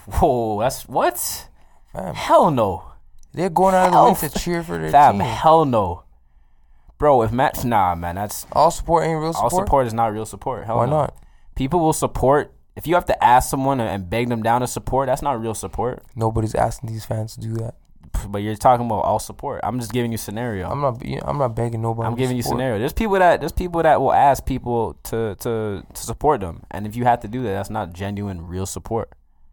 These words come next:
Speaker 1: That person doesn't genuinely care to, to advertise your product or service or
Speaker 2: Yeah, but it
Speaker 1: your
Speaker 2: also
Speaker 1: art.
Speaker 2: might not be, it might, you gotta also look at it like, bro, it might not be on somebody's mind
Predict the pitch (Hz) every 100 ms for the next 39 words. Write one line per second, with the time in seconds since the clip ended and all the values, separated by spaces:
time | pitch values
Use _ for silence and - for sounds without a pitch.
0 | _ _ _ _ _ _ _ _ - -
1 | 127 113 110 107 107 76 90 101 104 101
2 | 98 92 - 101 98 - 92 80 - -
3 | 90 82 - - - - - - 92 95
4 | 90 101 92 92 95 87 87 87 - 98
5 | - 85 90 92 85 90 95 - - 156
6 | 156 156 160 170 - 165 156 165 156 156
7 | 143 156 151 - 151 147 151 - 156 190
8 | 151 151 147 147 147 135 131 127 135 139
9 | 113 - _ _ - - _ _ - -
10 | - 143 147 139 135 117 127 139 120 120
11 | 127 123 123 113 113 127 131 120